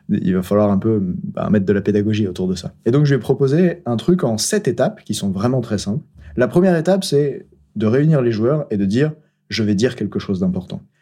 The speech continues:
La deuxième étape, c'est de dire, « Tiens, ben, j'ai atteint des résultats avec cette méthode, avec la méthode que j'ai utilisée jusqu'à aujourd'hui, mais elle ne me convient plus. »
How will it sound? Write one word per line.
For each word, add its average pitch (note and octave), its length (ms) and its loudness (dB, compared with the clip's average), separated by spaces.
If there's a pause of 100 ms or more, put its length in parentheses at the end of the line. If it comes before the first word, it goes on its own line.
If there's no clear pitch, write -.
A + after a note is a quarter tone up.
(140)
La A2 100 0
deuxième C#3+ 300 2
étape, D#3 360 0 (360)
c'est - 120 -2
de B2+ 40 0
dire, « C3 160 2
Tiens, E3+ 140 0
ben, A2 300 0
j'ai E3+ 220 2
atteint F3+ 260 2
des D3+ 80 2
résultats B2 500 0
avec G2+ 220 0
cette - 260 -2
méthode, B2+ 380 0
avec G2 360 -4
la G2+ 120 -2
méthode A#2 320 2
que - 80 -4
j'ai G2+ 120 0
utilisée G#2 340 0
jusqu'à G2 280 -4
aujourd'hui, F#2+ 420 0 (300)
mais B2 340 0
elle A2 180 2
ne A2 100 4
me G2+ 140 4
convient G#2 400 0
plus. » - 300 -12